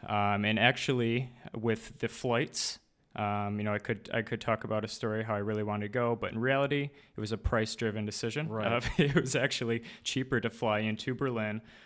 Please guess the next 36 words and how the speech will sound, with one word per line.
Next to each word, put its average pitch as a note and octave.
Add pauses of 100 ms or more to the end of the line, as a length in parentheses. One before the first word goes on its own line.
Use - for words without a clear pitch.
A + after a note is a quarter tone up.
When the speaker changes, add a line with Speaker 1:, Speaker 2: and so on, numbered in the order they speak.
(120)
Speaker 1:
opposed G#2
to, G#2
uh, G2+ (100)
opposed A2
to -
Prague. A#2 (520)
Um, G2+
and A2
I A2+
was A2+
actually F#3+
getting E3
pretty D#3
nervous. C#3
Uh, A2+
Chad C3+
and D3
I D3
were B2+
trying C#3
to C3
plan A#2+
this A2+
trip -
for A2
a G#2+
while, G#2 (340)
and, G2+
uh, G2+
prices A#2
were A#2
going A2
up, -
were A#2
going G#2+
up. -